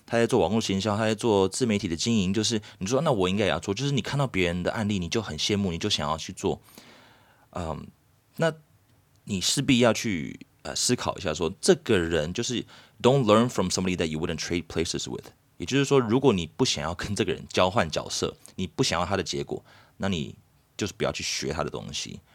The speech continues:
那在某些层面他厉害的地方，你想要学这一块，你就把它学起来。那可能呢，他非常非常的，人际关系非常的好，但其他的表现是收手，那你可以学他沟通能力跟人际关系这一块。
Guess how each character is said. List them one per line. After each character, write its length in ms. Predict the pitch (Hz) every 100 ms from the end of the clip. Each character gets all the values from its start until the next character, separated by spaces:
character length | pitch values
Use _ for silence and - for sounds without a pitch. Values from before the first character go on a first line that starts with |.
| _ - - _ _ _ -
那 140 | 120
在 140 | 113 123
某 260 | 95 90
些 140 | 85 143
层 180 | - 95
面 160 | 107
他 140 | 92 101
厉 200 | 110 92
害 140 | 101
的 80 | 80
地 160 | 87
方， 240 | 82 80 80
你 60 |
想 180 | 90 73
要 60 | 90
学 160 | -
这 100 | 73
一 80 | 92
块， 240 | 76 80 - - -
你 60 |
就 60 | 92
把 80 | 82
它 40 |
学 180 | - 65
起 140 | -
来。 160 | - - - - -
那 80 | 123
可 240 | - -
能 180 | 87 85
呢， 180 | 95 98 - - -
他 140 | -
非 180 | 110 117
常 180 | 110 92
非 120 | 98
常 160 | 92 73
的， 200 | 65 -
人 180 | - 95
际 140 | 113 131
关 140 | 113
系 100 | 113
非 100 | 127
常 160 | 120 95
的 60 |
好， 380 | 85 - - - _ _ -
但 140 | 127
其 280 | - - 123
他 220 | - 151
的 60 | 139
表 200 | 98 80
现 200 | 107 90
是 120 | -
收 220 | - 101
手， 300 | - - - _ _ - - -
那 100 | 120
你 80 | 90
可 160 | -
以 60 | 90
学 260 | - -
他 180 | 73 90 92
沟 160 | - 101
通 160 | - 85
能 100 | 73
力 140 | 73 -
跟 140 | 85
人 120 | 82 71
际 120 | 82
关 120 | 71
系 80 | 76
这 140 | -
一 60 | 67
块。 200 | -